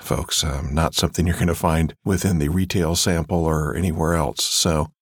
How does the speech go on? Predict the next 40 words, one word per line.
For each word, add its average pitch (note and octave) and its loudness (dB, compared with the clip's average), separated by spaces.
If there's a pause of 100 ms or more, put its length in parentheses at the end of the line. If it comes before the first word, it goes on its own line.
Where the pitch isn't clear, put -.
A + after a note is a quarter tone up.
(100)
I'm G2 -2
gonna F2+ 0
go F#2 0
ahead F2+ 2
and D2 -4
play A#2 2
it - -2
because D#2 0
it's - -4
about C#2+ 0
fourteen F2+ 0
minutes D#2 0
long, G2+ 2 (400)
and C#2+ 0
you - -8
guys D#2 2
enjoy. G2 0 (180)
Um, D2+ 0
you E2+ 0
can F2 0
look F#2 0
for D#2 0
By E2 0
the D#2+ 0
Light D#2 0
of D#2 -6
Dead D#2 0
Stars, D2+ 0
which F2+ 0
is C2+ 0
the D2+ 0
first - -2
book D2+ 0 (320)
in G#2 2
the F2 2
Beyond F#2+ 0
the E2 -4
Lost F#2 0
Coast F2 0
series. C#2 0